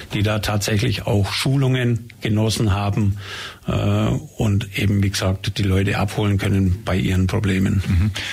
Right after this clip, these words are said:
Speaker 2: Ist denn, weil du es gerade sagst, insgesamt die Vielfalt an Tätigkeiten, an Notwendigkeiten zu beraten, zu unterstützen in der Breite einfach, äh, ja, gewachsen, größer geworden, dass einfach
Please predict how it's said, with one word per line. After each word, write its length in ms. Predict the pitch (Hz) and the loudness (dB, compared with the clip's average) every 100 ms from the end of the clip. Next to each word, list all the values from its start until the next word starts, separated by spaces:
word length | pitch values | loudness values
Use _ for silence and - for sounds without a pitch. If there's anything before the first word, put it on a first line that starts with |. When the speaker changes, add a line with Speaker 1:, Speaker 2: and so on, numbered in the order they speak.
| - | -10
Speaker 2:
Ist 180 | - 101 | -6 -4
denn, 100 | 107 | -2
weil 120 | 101 | 0
du 100 | 101 | 2
es 140 | 107 - | 0 0
gerade 240 | 107 101 | -2 0
sagst, 300 | 87 113 - | 0 0 -2
insgesamt 680 | - 123 120 101 110 107 92 | -2 -2 0 -2 0 0 0
die 80 | 101 | -4
Vielfalt 680 | - 127 139 - 131 127 | -2 -2 -2 -2 -2 0
an 160 | 104 104 | 0 0
Tätigkeiten, 680 | - 117 117 - 113 110 107 | 0 -2 0 -2 -2 -2 0
an 280 | 104 101 95 - - - | 0 2 0 -4 -14 -8
Notwendigkeiten 760 | 104 107 104 107 107 - 107 104 | -2 0 0 0 0 0 0 0
zu 100 | - | 0
beraten, 400 | 101 92 95 101 | 0 0 -2 -2
zu 100 | 98 | 0
unterstützen 500 | 101 95 - - - | 0 0 -2 -4 -2
in 40 | 104 | 0
der 60 | |
Breite 520 | 87 87 80 110 107 - | 0 0 0 0 0 0
einfach, 420 | 95 - 87 - | 0 0 -2 -2
äh, 280 | - 92 87 | -2 0 2
ja, 200 | 87 85 | 2 2
gewachsen, 560 | 85 82 85 - 110 | 2 0 0 -2 -2
größer 320 | 104 101 101 | 0 0 0
geworden, 460 | 127 117 113 131 117 | 2 2 2 0 0
dass 120 | 98 | 0
einfach 260 | 101 98 | 0 0